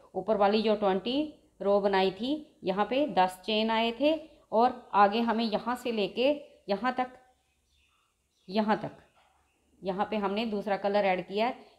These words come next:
यहाँ से लेके यहाँ तक हमने फ़ोर्टी सिक्स रो बनाई है।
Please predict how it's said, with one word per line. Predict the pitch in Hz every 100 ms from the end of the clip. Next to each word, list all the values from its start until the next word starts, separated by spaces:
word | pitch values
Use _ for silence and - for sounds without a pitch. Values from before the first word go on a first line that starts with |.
| 185
यहाँ | 196 208
से | 247 240
लेके | 214 214
यहाँ | 220 202 202 220 214
तक | 240 - _ _ 208
हमने | 208 226 285 294 - _ -
फ़ोर्टी | 233 233 277
सिक्स | - 269 277 -
रो | 233 226
बनाई | 175 156
है। | 151